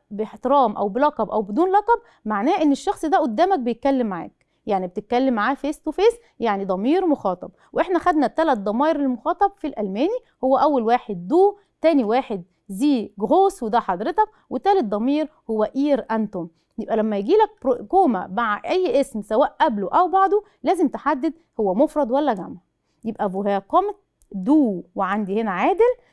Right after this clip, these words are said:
يبقى هو بيجاوب ich komme aus منصورة، برضو أحط خط تحت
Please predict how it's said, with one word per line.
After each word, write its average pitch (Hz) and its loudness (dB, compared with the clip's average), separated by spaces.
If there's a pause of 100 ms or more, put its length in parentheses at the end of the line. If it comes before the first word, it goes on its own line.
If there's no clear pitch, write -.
(120)
يبقى 202 -4
هو 233 2
بيجاوب 214 0
ich 165 -4
komme 214 -2
aus 392 -2
منصورة، 392 2 (300)
برضو 220 0
أحط 285 -2
خط 262 -2
تحت - -4